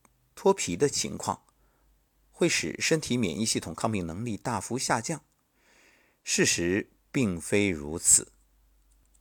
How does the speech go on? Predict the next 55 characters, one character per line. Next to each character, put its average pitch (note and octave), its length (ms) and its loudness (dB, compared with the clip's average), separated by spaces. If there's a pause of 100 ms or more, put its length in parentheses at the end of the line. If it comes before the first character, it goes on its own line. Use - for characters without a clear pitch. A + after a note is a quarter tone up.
(460)
当 F#3+ 140 10
然， G#3 140 10
被 G3 100 8
晒 D#3+ 180 8
脱 - 160 4
皮 B2 200 2
肯 F#2 200 -4
定 F#2 120 0
不 A2+ 100 -2
是 D3+ 80 -2
好 - 200 -2
事 - 140 -2
儿， - 140 -2 (680)
但 A3 180 8
是 - 320 6 (560)
这 - 160 4
不 B2 200 0
会 A#2+ 160 2
直 - 240 2
接 C#3+ 200 6
让 A2+ 180 2
身 F#2+ 180 -2
体 F#2+ 120 -2
免 F#2+ 180 -2
疫 - 80 -8
力 E2 100 -6
下 D#2 180 -2
降。 - 240 -10 (1300)
那 F#3 80 4
有 D3 100 8
人 A2+ 120 6
会 C3+ 180 4
反 - 220 -2
问， G2 140 -6 (540)
可 - 140 -2
这 C4 100 4
个 A3+ 80 4
时 - 140 4
候 E3+ 120 -2
他 G3+ 140 0
就 A#3 320 4
是 C3 460 2
容 G#2+ 200 0
易 B2+ 80 0
生 C#3 280 -2
病 C#3 200 0
啊， A#2 160 2
会 A#2+ 140 -2
出 B2+ 160 -4
现 A#2+ 200 0
各 B2 120 2
种 F#2 160 -2
问 C#3 220 0
题 G#2+ 160 -4
啊。 F#2+ 160 -6